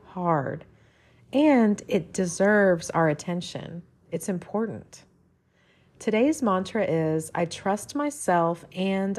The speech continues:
I trust my inner voice." If this feels hard for you to say with conviction, I invite you to ask yourself the following questions.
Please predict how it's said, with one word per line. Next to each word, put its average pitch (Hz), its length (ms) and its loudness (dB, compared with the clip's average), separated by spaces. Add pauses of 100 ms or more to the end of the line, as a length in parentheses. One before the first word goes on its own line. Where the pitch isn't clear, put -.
I 160 100 0
trust 165 580 -4
my 170 440 -2
inner 156 300 -4
voice." 147 680 -10 (920)
If 220 140 -2
this 339 240 0
feels 370 260 2
hard 220 460 2
for 240 140 -2
you 214 120 0
to 202 100 2
say 170 520 2
with 175 240 0
conviction, 175 840 -2 (400)
I 214 100 -2
invite 247 340 2
you 339 100 4
to 349 220 0
ask 196 340 2
yourself 175 420 0
the 170 120 -2
following 151 360 0
questions. 135 800 -8